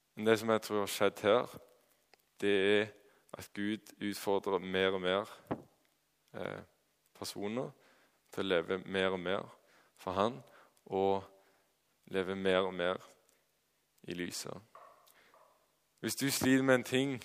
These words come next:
så er det ganske sannsynlig at det er en annen person i dette rommet som sliter med det samme. Det kan veldig, veldig godt være.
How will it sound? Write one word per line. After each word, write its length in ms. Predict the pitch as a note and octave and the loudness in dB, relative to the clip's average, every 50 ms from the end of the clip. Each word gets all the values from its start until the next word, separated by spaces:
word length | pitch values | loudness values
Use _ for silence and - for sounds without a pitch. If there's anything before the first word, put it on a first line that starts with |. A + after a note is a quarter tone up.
| - - _ _ - _ _ _ _ _ _ _ _ | -16 -20 _ _ -20 _ _ _ _ _ _ _ _
så 160 | - - B2+ | 2 6 6
er 20 | A#2 | 8
det 120 | A2 A2+ G#2 | 8 8 6
ganske 340 | G2 - - - B2+ A#2+ - - - - | 4 2 0 0 0 0 0 -2 -8 -10
sannsynlig 540 | - A2+ A2 - - G#2 G#2+ A2 A#2 G#2+ | -8 -8 -8 -6 -4 -4 -2 0 0 -2
at 100 | G2+ - | -2 -2
det 80 | - G2+ | -2 -2
er 80 | G2+ F#2+ | 0 2
en 80 | F#2+ | 2
annen 160 | G2 G2+ F#2+ | 0 0 0
person 400 | - G#2 - - - G2+ G2+ F#2+ - _ - - _ _ _ | -4 -8 -8 -6 -6 -8 -8 -8 -10 _ -20 -20 _ _ _
i 120 | - G2+ F#2+ | -2 0 0
dette 260 | F2+ - - - - | 0 -2 -4 -6 -4
rommet 280 | F#2+ G2 A2 G#2+ F#2+ - | -4 -2 -2 -2 -4 -4
som 140 | - F#2+ - | -6 -12 -12
sliter 380 | - - F#2 - - - - | -8 -8 -8 -8 -2 -2 -2
med 160 | F#2 F#2 F2 - - _ _ _ _ _ | 0 0 -2 -2 -6 _ _ _ _ _
det 80 | - - | -16 -8
samme. 300 | - - - - - - - _ _ _ _ _ - _ _ _ _ | -6 -6 -6 -6 -12 -12 -14 _ _ _ _ _ -20 _ _ _ _
Det 120 | - G2+ | -6 -2
kan 160 | A2+ G#2+ G2+ G2 | 0 0 0 0
veldig, 400 | F2+ G#2 F2+ D#2 - - G#1+ G1+ | 2 2 2 2 2 -4 -4 -2
veldig 220 | G1+ G1+ - - - | -2 -2 -4 -6 -8
godt 220 | - - - - - | -10 -14 -12 -8 -6
være. 160 | G1+ - | -6 -6